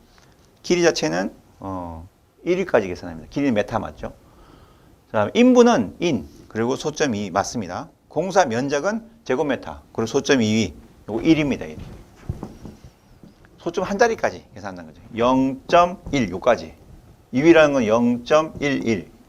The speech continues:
두, 두 자리 이걸 얘기하는 건데 이게 아니다. 일까지 계산합니다. 예.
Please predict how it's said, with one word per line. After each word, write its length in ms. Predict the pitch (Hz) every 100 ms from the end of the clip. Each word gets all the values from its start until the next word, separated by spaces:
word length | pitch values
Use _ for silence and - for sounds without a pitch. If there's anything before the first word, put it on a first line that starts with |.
| -
두, 240 | - 98 107
두 100 | -
자리 200 | 98 92
이걸 260 | 107 104 90
얘기하는 240 | 82 85
건데 200 | 80 76
이게 160 | 95 92
아니다. 340 | 80 87 82 - - - - - - -
일까지 320 | 95 95 -
계산합니다. 400 | - - - - - - - - - - - - - - - - - - - _ _ 98
예. 260 | 87 78